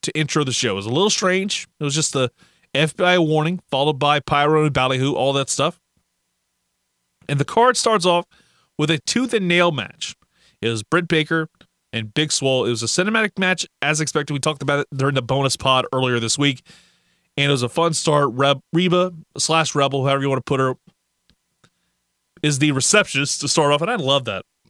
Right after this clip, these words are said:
It was so funny. I wish it was Glenn Jacobs, but obviously can't do that.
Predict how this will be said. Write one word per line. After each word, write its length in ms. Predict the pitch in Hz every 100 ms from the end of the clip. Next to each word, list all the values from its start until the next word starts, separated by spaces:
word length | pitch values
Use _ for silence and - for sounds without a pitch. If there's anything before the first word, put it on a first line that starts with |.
| _ _
It 80 | -
was 160 | 160 156
so 180 | 190 190
funny. 380 | - 156 180 -
I 60 |
wish 240 | 151 196 170
it 60 |
was 160 | 170 147 _ _ _ _ _
Glenn 220 | - 143 139
Jacobs, 520 | 214 165 120 - - _ _ _ _ _ _ _ _ _ _ _ _
but 100 | 127
obviously 340 | 143 147 - 151
can't 280 | - 143 127
do 120 | 180
that. 260 | 180 175